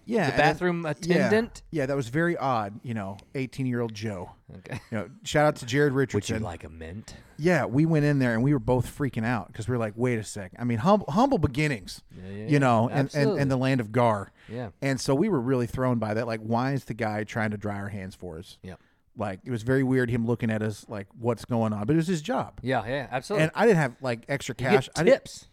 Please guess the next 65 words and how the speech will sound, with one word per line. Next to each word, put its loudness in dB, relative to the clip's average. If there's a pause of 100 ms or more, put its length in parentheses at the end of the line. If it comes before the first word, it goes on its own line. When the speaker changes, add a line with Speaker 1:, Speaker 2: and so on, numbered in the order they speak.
(220)
Speaker 1:
Yeah, 2
I 2
didn't 4
know 4
that. -8
Speaker 2:
Yeah. -8
Speaker 1:
I -2
mean, 2
I'm 2
going 4
in 2
there 2
to, -6 (640)
to 0
relieve 2
myself. -6
Speaker 2:
Absolutely. 0 (120)
Speaker 1:
I 0
didn't 2
know 4
I 6
was 4
relieving 4
Speaker 2:
Number 6
Speaker 1:
myself 12
Speaker 2:
one 10
or 4
Speaker 1:
of 4
Speaker 2:
number 8
Speaker 1:
money. 6
Speaker 2:
two? 4 (520)
Speaker 1:
Well, 4
Speaker 2:
I 6
just 2
Speaker 1:
I 2
Speaker 2:
wanna 8
know 8
Speaker 1:
mean, 8
Speaker 2:
how 6
much 2
time 2
I 2
have. -6 (180)
Speaker 1:
I'm -2 (180)
pretty 2
sure 0
he 4
was 2
expecting 0
a -2
number 0
twenty -4 (140)
Speaker 2:
Yeah, -4
that's -4
Speaker 1:
coming 4
in 2
his -2
hand, -2
but, -2
Speaker 2:
Yeah, -4
Speaker 1:
like, -2 (140)
Speaker 2:
that's -20
fair. -14
Speaker 1:
wasn't, -6 (500)
wasn't, -4